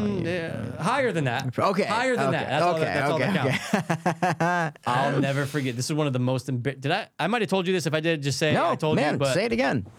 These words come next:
Speaker 2: one of the most embarrassing things that ever happened to me as a post-clean
Speaker 1: Yeah,
Speaker 2: person.
Speaker 1: yeah.
Speaker 2: Um, I couldn't afford where me and Rob were staying,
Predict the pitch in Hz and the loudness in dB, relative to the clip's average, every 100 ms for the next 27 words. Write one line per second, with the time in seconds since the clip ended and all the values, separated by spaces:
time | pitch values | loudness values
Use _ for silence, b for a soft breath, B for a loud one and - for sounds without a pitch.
0 | B B 123 135 127 123 123 135 143 - | B B -2 0 0 0 2 0 -2 -2
1 | 165 139 143 143 131 135 117 139 123 107 | -2 0 0 0 -2 -2 -2 -2 -2 -2
2 | 101 101 - b b b b 110 120 123 | -4 -6 -12 b b b b -2 0 0
3 | 120 131 127 127 107 120 113 123 117 107 | 0 -2 -2 -4 -6 -4 -2 -2 -2 -2
4 | 101 - 113 113 110 117 110 107 101 110 | -4 -4 -4 -2 -2 -2 -2 -2 -4 -8
5 | _ _ _ - - 135 139 139 - - | _ _ _ -20 -6 -2 -2 -4 -10 -12
6 | - _ _ _ - 139 131 123 110 101 | -18 _ _ _ -8 -4 -2 -2 -2 -6
7 | 98 - 110 82 139 156 185 90 - b | -8 -4 -2 -2 -4 -6 -4 -4 -6 b
8 | b b b b b b _ - 120 120 | b b b b b b _ -4 0 0
9 | 117 113 110 107 _ _ _ _ _ 147 | 0 -2 -4 -8 _ _ _ _ _ -4
10 | 120 _ _ 117 135 147 147 151 147 135 | -4 _ _ -2 0 0 0 -2 -4 -6
11 | _ _ _ - 180 175 156 - 143 131 | _ _ _ -4 0 2 0 0 0 2
12 | 123 123 120 123 117 110 104 101 95 104 | 0 0 0 0 0 0 -2 -4 -6 -8
13 | 92 87 110 | -10 -12 -14